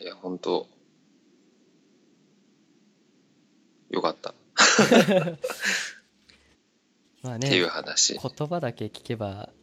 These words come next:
Speaker 2: もうそうじゃんみたいなね、
Speaker 1: うんうん。
Speaker 2: 感じはするけど。
Speaker 1: そうなんだよね。
Speaker 2: なかなかね。
Speaker 1: うん。そうそう。議論のね、内容とか関係ないよね、マジで。
Speaker 2: そう。中身じゃないんですよ。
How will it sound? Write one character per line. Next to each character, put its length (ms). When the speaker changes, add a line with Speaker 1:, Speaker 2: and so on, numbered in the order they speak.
Speaker 2:
も 80
う 20
そ 200
う 60
じ 100
ゃ 120
ん 80
み 60
た 100
い 80
な 100
ね、 240
Speaker 1:
う 80
ん 340
う 40
ん。 40
Speaker 2:
感 120
じ 80
は 40
す 80
る 40
け 60
ど。 80
Speaker 1:
そ 60
う 20
な 140
ん 100
だ 60
よ 720
ね。 60
Speaker 2:
な 120
か 120
な 100
か 120
ね。 220
Speaker 1:
う 100
ん。 300
そ 160
う 40
そ 180
う。 60
議 160
論 220
の 120
ね、 420
内 320
容 160
と 80
か 100
関 260
係 220
な 100
い 60
よ 80
ね、 120
マ 160
ジ 140
で。 260
Speaker 2:
そ 340
う。 40
中 200
身 80
じ 80
ゃ 20
な 100
い 60
ん 40
で 100
す 100
よ。 160